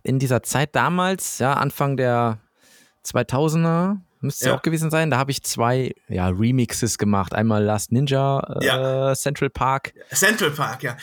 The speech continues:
Speaker 1: Genau,
Speaker 2: Ich fand das
Speaker 1: und
Speaker 2: so geil. Oh.
Speaker 1: <laughs> und, und Cheyenne
Speaker 2: Ja.
Speaker 1: Sisters irgendwie.
Speaker 2: Ja. Ja.
Speaker 1: Ähm, mit, und hab ich damals auf dem Atari gemacht, den hab ich als midi-sequencer genommen, ne?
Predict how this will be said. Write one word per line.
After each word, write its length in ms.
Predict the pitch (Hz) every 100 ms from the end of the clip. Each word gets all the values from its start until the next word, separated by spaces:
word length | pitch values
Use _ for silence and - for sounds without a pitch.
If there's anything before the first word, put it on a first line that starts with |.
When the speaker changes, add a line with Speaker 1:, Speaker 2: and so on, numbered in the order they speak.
| -
Speaker 1:
Genau, 140 | - 123
Speaker 2:
Ich 40 | 117
fand 180 | 214
das 120 | 160 175
Speaker 1:
und 160 | 196
Speaker 2:
so 40 | 185
geil. 360 | 165 160 151 147
Oh. 1040 | 139 131 143 - 160 113 104 190 165 202
Speaker 1:
<laughs> 0 |
und, 320 | 180 190 -
und 180 | - 165
Cheyenne 300 | - 143 156
Speaker 2:
Ja. 60 | 180
Speaker 1:
Sisters 520 | - 185 - 180 165
irgendwie. 160 | - 170
Speaker 2:
Ja. 160 | 180 - - - - - - -
Ja. 200 | 131 - -
Speaker 1:
Ähm, 420 | 143 143 147 139 -
mit, 160 | 151 135 -
und 260 | 135 175 135
hab 120 | 196
ich 80 | 175
damals 200 | 165 160
auf 100 | 143
dem 60 | 147
Atari 500 | - 233 196 147 -
gemacht, 320 | - 120 110 -
den 80 |
hab 80 | 143
ich 40 | 147
als 120 | 127
midi-sequencer 800 | 160 180 139 123 - 110 - 113
genommen, 300 | 101 104 123
ne? 160 | 123